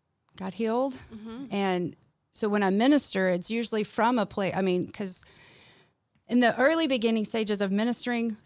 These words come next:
Speaker 1: to women about abortions, it was still kind of, "Eesh," like, the devil would try to shame you, or t-, but
Speaker 2: Right.
Speaker 1: now it's like, there is no shame there.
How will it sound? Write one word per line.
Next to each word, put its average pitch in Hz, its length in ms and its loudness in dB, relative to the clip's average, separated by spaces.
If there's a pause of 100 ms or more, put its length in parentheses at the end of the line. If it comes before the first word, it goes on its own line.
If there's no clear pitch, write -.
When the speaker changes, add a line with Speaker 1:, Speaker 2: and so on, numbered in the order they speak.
Speaker 1:
to 269 240 -2
women 254 280 0
about 233 300 0
abortions, 220 420 -2
it 196 80 -2
was 190 120 -6
still 208 240 -2
kind 190 240 -4
of, 165 100 -4
"Eesh," - 640 -6 (200)
like, - 340 -8 (560)
the 196 60 -12
devil 180 220 -4
would 175 100 -4
try 170 180 -6
to 170 60 -6
shame 175 460 0
you, 175 400 -2
or 170 100 -4
t-, 170 160 -12
but 190 120 -8
Speaker 2:
Right. 196 220 2
Speaker 1:
now 202 320 2
it's 190 280 -4
like, 170 220 -4 (240)
there 190 120 -4
is 185 260 -4
no 180 160 -2
shame 170 420 -4
there. 175 200 -4